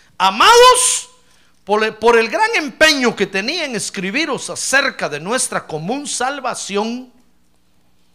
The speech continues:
he sentido la necesidad de escribiros exhortándoos a contender".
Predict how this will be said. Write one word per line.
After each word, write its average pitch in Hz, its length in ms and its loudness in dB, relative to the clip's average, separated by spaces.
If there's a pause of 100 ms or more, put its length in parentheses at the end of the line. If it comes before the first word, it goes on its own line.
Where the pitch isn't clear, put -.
(340)
he 190 80 -8
sentido 226 500 -4
la 220 140 0
necesidad 185 560 -8
de 247 80 -6
escribiros 226 760 -4 (260)
exhortándoos 233 1800 -2 (1080)
a 233 260 0
contender". 254 840 0